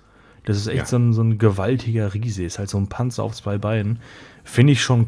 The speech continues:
Speaker 1: cool. Das passt halt aber auch, weil der auch ein gutes Stück längere Beine hat und so, ne? Das, der ist schon so ein bisschen
Speaker 2: Ja.
Speaker 1: dynamischer unterwegs, äh, auf jeden Fall. Deswegen ist das, ist das auch, passt auch so ganz gut.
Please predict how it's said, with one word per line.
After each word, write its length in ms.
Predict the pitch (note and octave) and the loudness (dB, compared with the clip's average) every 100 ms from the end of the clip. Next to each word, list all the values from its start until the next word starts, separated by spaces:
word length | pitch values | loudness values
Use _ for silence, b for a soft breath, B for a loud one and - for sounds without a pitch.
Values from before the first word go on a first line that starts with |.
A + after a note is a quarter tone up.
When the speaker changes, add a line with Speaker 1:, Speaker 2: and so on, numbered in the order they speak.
| - | 0
Speaker 1:
cool. 180 | C#3 E3 | 0 2
Das 180 | B2 - | 0 0
passt 360 | - D#3 - | 0 0 0
halt 140 | B2 A#2+ | 0 0
aber 180 | A2+ | 0
auch, 240 | A2 B2 A2+ | 0 -2 0
weil 160 | A2 | 0
der 140 | A2 A#2 | 2 0
auch 100 | G#2+ | 0
ein 120 | A2 | -2
gutes 240 | B2+ A#2+ | 0 -2
Stück 180 | A2 A2+ | 0 -2
längere 260 | G2+ G#2+ G#2 | -2 -2 -2
Beine 280 | F#2+ G#2 G2+ | -2 -2 -4
hat 80 | |
und 140 | F2+ E2+ | -6 -8
so, 160 | F2 | -8
ne? 140 | F2+ F#2+ | -8 -6
Das, 160 | G2 G#2 B B B | -8 -12 B B B
der 100 | G3+ | 2
ist 60 | A#2 | 4
schon 160 | B2+ A#2 | 4 2
so 80 | |
ein 40 | A2+ | 4
bisschen 160 | A#2 | 2
Speaker 2:
Ja. 40 | G#2 | 2
Speaker 1:
dynamischer 600 | G2+ G#2 B2+ C3 B2+ A#2+ | 0 0 -2 -2 0 0
unterwegs, 500 | A#2+ G#2+ G2 C#3+ - | -2 -4 -2 -4 -4
äh, 260 | B2 A2+ G#2+ | -6 -4 -4
auf 180 | A2+ G#2+ | -6 -6
jeden 160 | A2 | -8
Fall. 200 | - A2+ | -4 -4
Deswegen 320 | A2 G#2 G2+ G#2+ | -4 -6 -6 -6
ist 100 | A2 | -6
das, 180 | G2+ | -8
ist 220 | G2+ - - | -10 -12 -6
das 100 | G#2+ | -6
auch, 140 | - | -6
passt 280 | - C#3 C3+ | -4 -4 -4
auch 140 | C3+ A#2 | -4 -4
so 140 | A#2+ | -4
ganz 240 | A#2 G#2+ A2+ | -4 -4 -6
gut. 220 | D3 F3+ | -8 -8